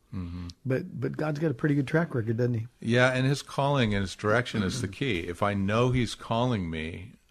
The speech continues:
Speaker 1: I know he's gonna take care of me. Because Matthew six thirty-three is true, is true. "Seek first the kingdom of God and his righteousness, all these things will be added to you." You know, so we moved to Monterey in nineteen seventy-eight with two Volkswagens, a hundred twenty-five dollars in a banking account,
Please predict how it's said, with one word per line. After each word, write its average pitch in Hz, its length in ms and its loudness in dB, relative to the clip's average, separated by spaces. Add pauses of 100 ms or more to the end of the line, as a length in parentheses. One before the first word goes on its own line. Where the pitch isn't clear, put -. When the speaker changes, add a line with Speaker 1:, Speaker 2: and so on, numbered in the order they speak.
(100)
Speaker 1:
I 101 120 -2
know 101 160 0
he's 101 180 -2
gonna 92 180 -2
take 92 240 -6
care 101 200 -2
of 85 80 -4
me. 76 220 -10 (600)
Because - 460 -2 (200)
Matthew 107 340 0
six - 300 -4
thirty-three 107 500 2
is 101 140 -2
true, 113 400 -2
is 101 180 -4
true. 113 340 -2
"Seek - 260 -4
first 110 260 0
the 113 80 -2
kingdom 101 280 -2
of 92 60 -8
God 98 100 2
and 92 80 -2
his 90 140 -6
righteousness, 92 440 -4
all 87 120 -2
these 82 140 -6
things 85 180 -6
will 82 60 -12
be 85 120 -4
added 85 240 -4
to 78 100 -10
you." 80 160 -10 (600)
You 107 100 -2
know, 104 100 2
so 101 480 4
we 120 180 2
moved 135 240 4
to 107 60 -2
Monterey 101 640 2
in 98 60 -2
nineteen 101 280 -4
seventy-eight 104 720 -2
with 90 180 -6
two 135 220 -4
Volkswagens, 107 720 0
a 87 80 -4
hundred 110 240 -2
twenty-five 104 480 -2
dollars 95 320 0
in 95 60 -4
a 90 100 -4
banking 98 460 -4
account, 85 460 -6